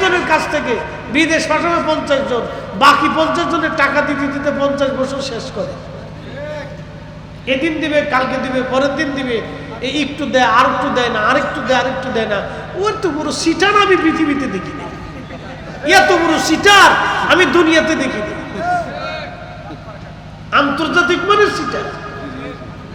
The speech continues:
কারে কই সিটার? আর যদি দুর্বল মানুষ পায়, তা তো তার টাকা দেওয়ার নামই নেই না,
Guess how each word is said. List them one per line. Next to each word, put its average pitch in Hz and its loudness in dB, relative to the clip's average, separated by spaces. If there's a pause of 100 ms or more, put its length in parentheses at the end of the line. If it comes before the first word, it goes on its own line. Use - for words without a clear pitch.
(100)
কারে 403 8
কই 415 6
সিটার? 269 2 (1400)
আর 330 8
যদি 381 6
দুর্বল 370 6
মানুষ 349 2
পায়, 330 8
তা 330 2
তো 339 0
তার 339 6
টাকা 330 2
দেওয়ার 311 2
নামই 311 2
নেই 277 -2
না, - -6